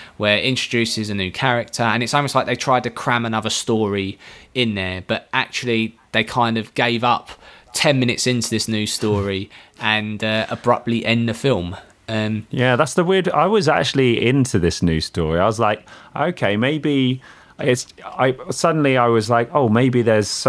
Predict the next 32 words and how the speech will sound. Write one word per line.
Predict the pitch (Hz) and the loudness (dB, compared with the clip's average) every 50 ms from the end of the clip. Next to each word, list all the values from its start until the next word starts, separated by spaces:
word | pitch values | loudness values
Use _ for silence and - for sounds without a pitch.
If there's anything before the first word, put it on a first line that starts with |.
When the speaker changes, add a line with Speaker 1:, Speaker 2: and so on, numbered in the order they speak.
| 139 - - | -2 -2 -2
Speaker 2:
a | - 113 110 | -2 0 2
lot | 113 127 123 - | 4 4 2 2
more | 123 117 113 104 | 2 2 2 4
going | - 113 107 104 104 107 | 4 4 4 4 4 4
on | 120 131 139 135 | 4 4 4 4
here. | 110 98 90 90 90 87 | 2 2 2 0 0 0
There's | 90 92 90 | 0 0 0
gonna | - 101 98 | 0 -2 0
be | 90 95 92 | 0 0 0
a | |
huge | 92 - - 117 110 107 107 104 90 - - - | -2 -2 -2 -2 0 2 0 0 -2 -4 -10 -14
twist, | - - - 123 95 87 - - - - - - - | -8 -2 2 2 2 0 -2 -8 -14 -16 -16 -8 -2
and | - 92 92 92 | 0 0 0 0
it | - | 2
might | 107 107 113 117 117 117 113 92 - - - - _ - 175 | 2 4 4 6 6 4 4 2 0 -4 -14 -20 _ -20 -16
somehow | - - - 131 123 120 123 120 123 117 113 107 | -12 -6 -2 0 0 2 2 2 0 0 0 0
save | 104 - - - 123 110 110 110 110 107 101 104 - - - - - - - - - - _ _ | -2 -4 -2 -2 0 0 0 0 0 -2 -4 -6 -12 -18 -20 -20 -20 -20 -20 -20 -20 -20 _ _
the | - 92 | 0 2
movie." | 95 110 113 104 98 87 87 76 76 76 | 2 4 4 4 2 2 0 -2 -2 -4
But, | - - 92 87 87 82 - | -2 0 2 2 2 0 0
uh, | - 98 95 92 92 92 92 98 - - - - - - _ _ - | 0 2 2 4 2 2 2 0 -4 -10 -20 -20 -20 -20 _ _ -8
yeah, | - 135 110 110 101 87 | -4 -2 0 0 0 0
it | 80 | 0
was | 92 98 - - | 0 0 0 0
a | 104 95 | 0 0
strange | - - - - 123 127 123 117 - | 0 -2 0 0 0 2 2 0 -2
third | - - 98 92 90 | 0 0 0 2 2
act | 95 95 107 - - - - - | 2 0 -2 -2 -8 -14 -12 -8
that | - 92 - | -6 -6 -4
seemed | - - 117 104 92 | -2 0 0 0 0
to | - - - | 0 -2 0
end | 113 107 104 101 92 - - | 0 2 2 2 0 -2 -6